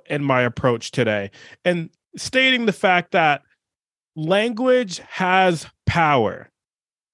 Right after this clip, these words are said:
Language has meaning. The words we use are defined. They're in the dictionary. They mean something, but not only that, they, they're worth more than that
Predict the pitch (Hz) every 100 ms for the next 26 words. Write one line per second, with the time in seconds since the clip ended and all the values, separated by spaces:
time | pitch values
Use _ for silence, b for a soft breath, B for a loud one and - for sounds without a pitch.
0 | _ _ - 139 147 165 175 180 147 127
1 | 110 113 196 254 254 247 226 B - 143
2 | 123 170 202 165 175 170 185 185 170 165
3 | 156 139 139 208 226 240 226 156 151 135
4 | 120 247 208 233 247 240 240 233 b b
5 | - 151 135 156 226 240 - - 233 233
6 | 262 247 208 170 180 226 254 247 240 226
7 | 277 233 180 B B 175 208 202 - _
8 | 247 233 208 294 247 233 330 269 160 101
9 | -